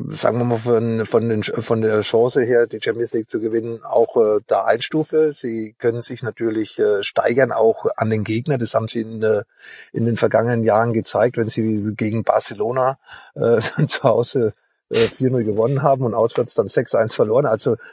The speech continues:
sie haben natürlich individuelle Klasse. In der Defensive sehe ich ein bisschen Probleme auf internationalem Niveau.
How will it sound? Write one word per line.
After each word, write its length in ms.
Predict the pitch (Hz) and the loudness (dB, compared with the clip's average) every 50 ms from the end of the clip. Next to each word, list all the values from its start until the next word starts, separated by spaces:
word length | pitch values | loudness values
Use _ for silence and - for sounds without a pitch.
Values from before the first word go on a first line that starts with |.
| _ _ | _ _
sie 200 | - 113 113 - | -4 -2 0 2
haben 200 | 107 113 120 131 | 2 2 2 0
natürlich 480 | 120 110 - 120 113 120 113 - - | -2 -2 0 0 0 0 -2 -2 -2
individuelle 800 | 127 127 127 120 113 117 107 117 113 113 120 113 113 113 110 104 | -2 0 2 2 0 0 0 0 0 2 2 2 2 2 0 -2
Klasse. 540 | - - 104 113 - - - 165 170 175 - _ _ _ _ - | 0 0 0 0 0 2 2 2 2 0 -2 _ _ _ _ -6
In 140 | - 135 127 | -2 0 0
der 100 | 131 123 | 0 0
Defensive 600 | - 139 - - 143 131 - 156 147 147 156 143 | 0 -2 -2 -2 -4 -4 -2 -4 -4 -2 -2 -2
sehe 180 | - - 135 | -2 -2 -2
ich 80 | 127 139 | -2 -2
ein 80 | 135 | -2
bisschen 320 | 127 135 127 - 139 120 110 | -2 -2 0 0 0 0 0
Probleme 540 | - 117 - - 117 120 139 156 165 156 139 | -2 -2 -2 0 0 0 2 2 2 2 4
auf 200 | 147 143 - - | 2 2 0 0
internationalem 720 | 143 143 147 139 143 139 - - - 135 131 127 131 135 | -2 0 0 0 0 -2 -2 -2 -2 0 2 2 2 2
Niveau. 420 | 131 131 123 131 135 139 143 139 | 0 0 0 2 2 2 2 0